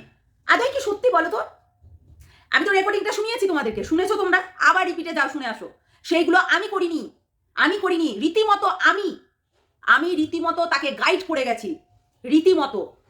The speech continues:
ঠিক আছে? রীতিমতো গাইড করে গেছি। তার মানে সারা জীবন আমাকে পক্ষপাতী হয়ে কথা বলতে হবে, এর কোনো মানে নেই ভাই। দোষ দেখলে বলবো না, দোষ দেখলে বলবো না।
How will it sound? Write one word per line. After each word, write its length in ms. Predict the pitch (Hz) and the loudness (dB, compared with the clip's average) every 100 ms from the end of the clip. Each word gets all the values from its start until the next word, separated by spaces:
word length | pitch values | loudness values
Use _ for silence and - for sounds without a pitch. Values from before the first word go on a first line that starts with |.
| _ _ _ _ | _ _ _ _
ঠিক 120 | 320 | 0
আছে? 280 | 440 494 - 214 | 2 2 0 0
রীতিমতো 440 | 349 415 427 415 | 2 4 2 4
গাইড 220 | 320 339 - | 4 2 -2
করে 140 | 339 | -4
গেছি। 300 | 302 262 170 | -4 -8 -4
তার 180 | 285 311 | 0 0
মানে 260 | 370 392 - - | 0 -4 -10 -12
সারা 400 | - 330 415 415 | -4 0 2 0
জীবন 300 | 330 392 415 | -6 -4 -2
আমাকে 200 | 392 427 | -2 -6
পক্ষপাতী 480 | 381 381 415 403 392 | -8 -6 -2 0 2
হয়ে 140 | 415 381 | 0 -2
কথা 180 | 359 339 | 0 0
বলতে 200 | 349 370 | 0 0
হবে, 320 | 381 330 - - | 2 0 -6 -8
এর 160 | 302 381 | -4 0
কোনো 180 | 440 440 | 0 2
মানে 220 | 381 392 | 0 0
নেই 140 | 392 | 0
ভাই। 160 | 403 453 - - _ | 0 0 -4 -18 _
দোষ 200 | 302 339 | -4 -2
দেখলে 300 | 302 392 403 | -2 0 0
বলবো 260 | 392 403 453 | 0 2 2
না, 200 | 523 - - _ _ _ _ | 2 0 -8 _ _ _ _
দোষ 180 | 220 247 | -8 -6
দেখলে 220 | 311 330 | -4 -2
বলবো 220 | 370 415 440 | 0 2 2
না। 180 | - | 0